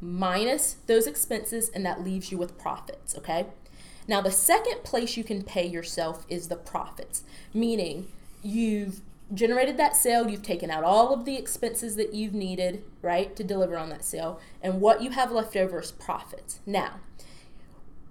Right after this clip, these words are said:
out of those profits, there's two things that you can do. You can take that profit and you can pay it to yourself. What's what I'll call, you can pay yourself a bonus, right?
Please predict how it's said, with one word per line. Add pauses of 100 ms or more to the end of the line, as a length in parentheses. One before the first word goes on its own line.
out
of
those
profits,
there's
two
things
that
you
can
do. (580)
You
can
take
that
profit (280)
and
you
can
pay
it
to
yourself. (320)
What's
what
I'll
call,
you
can
pay
yourself
a
bonus,
right?